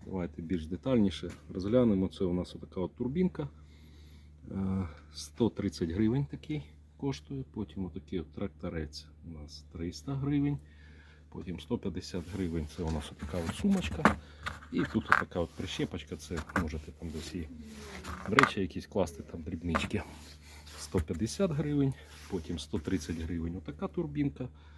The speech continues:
Трошки вона більша, от, ніж та. Так, оце у нас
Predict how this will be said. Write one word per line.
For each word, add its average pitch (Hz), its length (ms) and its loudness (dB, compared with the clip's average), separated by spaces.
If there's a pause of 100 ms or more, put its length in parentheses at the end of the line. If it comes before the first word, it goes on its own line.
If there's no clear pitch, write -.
(420)
Трошки - 340 -4
вона 92 200 2
більша, 92 400 -2
от, 80 220 -10 (240)
ніж - 240 -10
та. 87 220 -6 (1160)
Так, 78 220 0 (680)
оце - 260 -4
у 85 100 2
нас 85 300 0